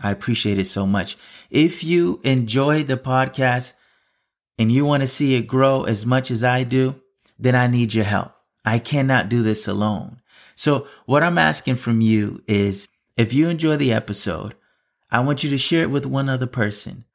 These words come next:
whoever you think it may apply to. Just share it with them and ask them to check it out.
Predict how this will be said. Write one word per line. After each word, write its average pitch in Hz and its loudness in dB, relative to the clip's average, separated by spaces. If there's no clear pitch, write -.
whoever 165 2
you 165 2
think 139 -2
it 117 2
may 117 0
apply 98 -6
to. 110 -12
Just 135 0
share 160 2
it 135 0
with 113 0
them 113 -2
and 120 0
ask 147 -2
them 151 -2
to 143 -6
check 143 -4
it 147 -2
out. - -6